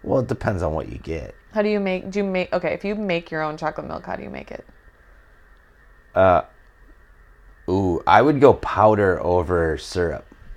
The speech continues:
Speaker 1: honestly.
Speaker 2: You don't just go with the chocolate cows? <laughs>
Speaker 1: Oh my God.
Speaker 2: So powder over syrup. Yes, powder, because I feel like unless the, if the milk is super cold, then the syrup chunks.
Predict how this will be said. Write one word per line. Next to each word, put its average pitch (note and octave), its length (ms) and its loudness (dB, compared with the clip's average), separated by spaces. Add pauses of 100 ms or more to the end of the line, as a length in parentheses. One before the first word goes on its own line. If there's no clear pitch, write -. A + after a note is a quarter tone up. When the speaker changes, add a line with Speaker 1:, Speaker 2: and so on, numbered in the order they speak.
(240)
Speaker 1:
honestly. D#2 600 -8 (440)
Speaker 2:
You F#3 80 -6
don't E3+ 140 -8
just - 140 -20
go E3+ 80 -6
with D#3+ 100 -8
the E3+ 60 -18
chocolate F3 380 -12
cows? F3 360 -14 (680)
<laughs> - 80 -16 (2500)
Speaker 1:
Oh - 360 -8
my - 180 -10
God. - 380 -4 (1300)
Speaker 2:
So A#3 180 0
powder A#3 460 4
over G3+ 220 2
syrup. F3+ 300 -4
Yes, - 180 0
powder, G#3 300 2
because G3+ 320 -2
I G#3 80 2
feel B3 340 -4
like F#3+ 240 0
unless F3 300 -6
the, F#3 220 -10
if G3 120 -10
the F#3+ 80 -6
milk F3 240 -6
is F#3 120 -12
super F3 280 -12
cold, E3+ 340 -8
then E3 180 -6
the D#3 260 -10 (580)
syrup - 380 -6
chunks. - 480 -16